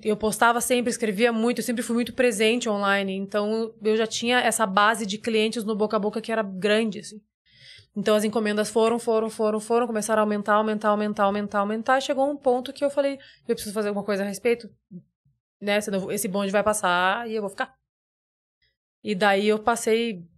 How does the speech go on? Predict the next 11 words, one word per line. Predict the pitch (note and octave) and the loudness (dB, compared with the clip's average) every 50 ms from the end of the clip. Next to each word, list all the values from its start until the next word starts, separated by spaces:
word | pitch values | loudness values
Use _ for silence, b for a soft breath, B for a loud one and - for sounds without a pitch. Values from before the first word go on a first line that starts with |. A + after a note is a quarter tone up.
| _ _ | _ _
quase | - A3 G3+ G#3 G#3 G3+ | 0 2 2 2 2 0
um | A3 A#3 A#3+ A#3 A#3+ | -2 -2 2 2 4
ano | B3 C4 C#4 C#4+ C#4 A#3+ A3+ | 6 6 6 4 2 0 -2
procurando | - - G#3+ G#3 G3+ - A3+ A3+ A3 A3 A3 A3 A3 A3 A3+ | -4 -6 -6 -8 -4 0 2 2 4 4 4 2 2 0 -2
uma | A3 A3+ A#3 B3 | 0 0 0 0
casa | B3 B3 B3+ A#3 A3 A3 A3+ A#3+ A3+ C4 C4 C4 C#4 C#4 - | 0 2 2 4 4 4 4 2 2 2 2 4 2 0 -2
que | - C4 | -8 -12
coubesse | - - C4+ B3+ B3+ A3+ G3 F#3+ A#3+ A#3 A#3+ B3+ B3 - B3+ | -2 2 2 4 4 2 2 2 4 4 4 4 2 -2 -6
dentro | G3+ F#3+ A3+ A3 A3 A3 A3 A3+ | -2 0 2 2 2 0 -4 -2
do | F#3+ G#3+ | 0 0
orçamento | G#3+ G#3 G#3+ C4+ D4 D#4 C4 A3+ A3 A3 - | 0 2 2 2 2 4 2 2 0 -2 -6